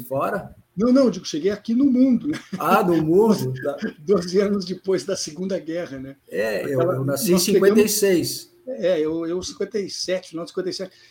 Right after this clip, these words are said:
Speaker 2: mas nós chegamos a pegar uma outra guerra, que foi aquela fria, né? Aquela situação que,
Speaker 1: Claro.
Speaker 2: aliás, é o oposto do que tu coloca agora. A Guerra
Speaker 1: Claro,
Speaker 2: Fria
Speaker 1: ali
Speaker 2: falava nós e eles, né?
Speaker 1: ali eram as naciona-, as nações, né?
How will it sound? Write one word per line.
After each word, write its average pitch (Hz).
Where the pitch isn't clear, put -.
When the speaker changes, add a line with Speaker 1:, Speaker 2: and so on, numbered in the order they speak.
Speaker 2:
mas 156
nós 196
chegamos 220
a 202
pegar 165
uma 214
outra 214
guerra, 170
que -
foi 220
aquela 220
fria, 185
né? 143
Aquela 156
situação -
que, -
Speaker 1:
Claro. 175
Speaker 2:
aliás, 190
é 214
o 196
oposto 240
do 202
que -
tu -
coloca 180
agora. 147
A 135
Guerra 143
Speaker 1:
Claro, 190
Speaker 2:
Fria 156
Speaker 1:
ali 160
Speaker 2:
falava 170
nós 190
e 202
eles, 190
né? 135
Speaker 1:
ali 170
eram 208
as 196
naciona-, 202
as 156
nações, 196
né? 131